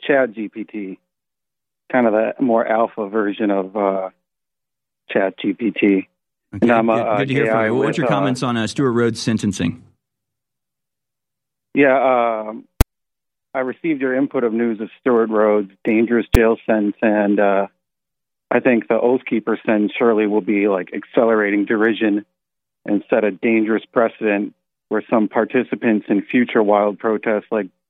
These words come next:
Speaker 1: J six will have, like, a "I don't care" attitude, let alone, like,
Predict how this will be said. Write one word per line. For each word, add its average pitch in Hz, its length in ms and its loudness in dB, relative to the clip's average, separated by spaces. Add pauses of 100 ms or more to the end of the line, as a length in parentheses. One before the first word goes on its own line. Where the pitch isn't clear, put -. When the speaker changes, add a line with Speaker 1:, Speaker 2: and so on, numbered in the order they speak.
Speaker 1:
J 107 220 -2 (100)
six 107 280 -2 (580)
will 107 100 0
have, 107 220 2
like, 104 240 0
a 98 320 -2
"I 110 160 2
don't 107 180 -2
care" 107 320 0
attitude, 113 540 -4 (880)
let 127 180 2
alone, 120 340 -2
like, 101 280 -8